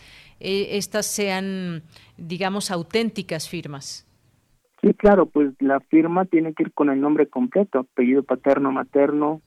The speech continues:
Speaker 2: nombre o nombres, el código, en la clave lector y el código O S R, y pues la firma o huella dactilar, ¿no? Eh, mucha gente nos, se comunicaban en las redes y el WhatsApp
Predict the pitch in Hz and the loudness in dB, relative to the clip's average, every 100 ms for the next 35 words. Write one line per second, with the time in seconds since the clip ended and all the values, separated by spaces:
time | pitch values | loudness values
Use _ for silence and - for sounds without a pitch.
0 | _ 135 135 143 147 131 143 156 165 180 | _ -2 0 2 2 2 2 2 2 0
1 | - _ _ _ _ - 123 123 123 - | -2 _ _ _ _ -6 -2 0 -2 -2
2 | 139 135 139 135 127 123 117 - - 131 | -4 0 0 2 2 0 -6 -10 0 4
3 | 127 123 143 135 131 117 165 180 175 135 | 4 4 4 6 6 2 6 6 6 4
4 | 123 - 131 127 120 120 _ - 127 131 | 0 0 2 2 -2 -6 _ 0 4 4
5 | 135 - 139 139 143 151 196 _ _ _ | 2 0 2 2 2 -2 -8 _ _ _
6 | _ _ - - 131 127 123 120 - - | _ _ -18 -2 4 4 4 0 -4 -4
7 | 120 120 117 - 151 135 139 160 - 123 | -4 -2 -4 4 6 6 2 -2 -2 0
8 | 120 120 120 117 - - 151 170 123 131 | 2 0 0 -4 -8 -8 0 2 2 0
9 | 180 _ _ _ _ _ _ - 123 120 | -4 _ _ _ _ _ _ -2 2 4
10 | 120 139 156 185 - 156 156 - 139 139 | 4 4 6 4 4 2 2 2 0 0
11 | 135 _ 135 135 135 139 147 147 139 123 | -4 _ 2 4 4 6 4 4 2 2
12 | 135 170 160 139 127 135 - | 2 2 0 -2 -2 -2 -2